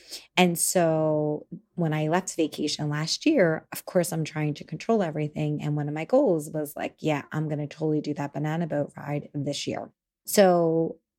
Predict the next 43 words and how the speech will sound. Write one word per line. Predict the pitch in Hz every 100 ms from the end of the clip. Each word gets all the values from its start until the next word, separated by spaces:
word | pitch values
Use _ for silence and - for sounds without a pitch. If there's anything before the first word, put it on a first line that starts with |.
| 170
as, | 180 170 -
you | 190 175
know, | 160 156
over | 180 170
the | 160
last | 156 151 160 -
year, | 294 302
I | 170
had | 156 156
been | 156 156 -
slowly | - - 175 165 160
incorporating | 160 170 - 156 151 151
some | - 156
kind | 151 151
of | 147
physical | - 151 147 151 147 147
activity | - 147 - 165 165 147
into | 143 -
my | 147 143
life | 147 185 214 214
and | - 147 147
doing | 147 147 143
more | 143 -
exercising, | - - 175 - 165 170
and | 156
I | 147
was | 151 -
much | 151 -
more | 147
consistent | 147 143 151 - 156 135
at | 139
it. | 143 - _ - - - -
But | 220
it | 180
wasn't | 196 254 254 196
to | 175
the | 160
level | 151 151 147 151
of | - 147
what | 147 143
this | - 151
program | - 147 139 143 139
entailed. | 143 151 226 190 - -